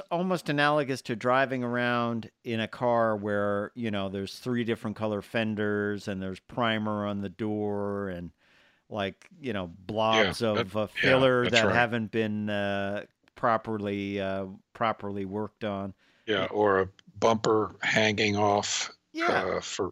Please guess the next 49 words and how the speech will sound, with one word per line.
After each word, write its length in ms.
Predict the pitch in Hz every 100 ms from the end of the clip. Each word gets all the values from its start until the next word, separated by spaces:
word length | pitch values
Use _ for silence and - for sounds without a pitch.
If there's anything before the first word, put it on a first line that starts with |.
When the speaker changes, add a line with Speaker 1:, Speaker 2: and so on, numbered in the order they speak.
| -
Speaker 2:
for 160 | - 110
years. 800 | 87 107 120 117 110 113 113 -
Speaker 1:
Tape 360 | 156 147 127 143
on 220 | 131 123
the, 280 | 117 120 127
on 260 | 120 113 107
the 80 | 98
turn 380 | - 131 123 120
signal 460 | 135 113 117 110
lens, 580 | 107 110 107 107 107 -
you 80 | 107
know, 180 | 107 107
it's 140 | -
like, 160 | 110 104 _ - _ _ -
look, 400 | 160 233 185 -
you 140 | 143 160
can 240 | 123 113
go 520 | 113 123 139 151 151 -
and 460 | 123 120 127 117 104
buy 260 | 123 175
one 180 | 170 135
of 80 | 120
these 240 | 113 123 123
online 600 | 127 123 127 180 190 107
or 120 | 101
go 180 | 120 123
to 140 | 127
a 60 | 120
junkyard 580 | 120 147 202 135 110 101
and 120 | 101
they'll 120 | 98
sell 260 | - 127 131
you 120 | 135
one 200 | 120 117
for 160 | - 92
five 420 | - 131 143 120
bucks 340 | 123 127 - -
and 180 | 98
it's 140 | 85 -
two 240 | - 135
screws, 600 | - - 113 113 107 104 -
and 160 | 101
look 160 | 117 196
at 60 | 190
how 100 | 180
much 260 | 95 -
better 220 | - 202 185
that 180 | 82 71
looks. 360 | 73 - -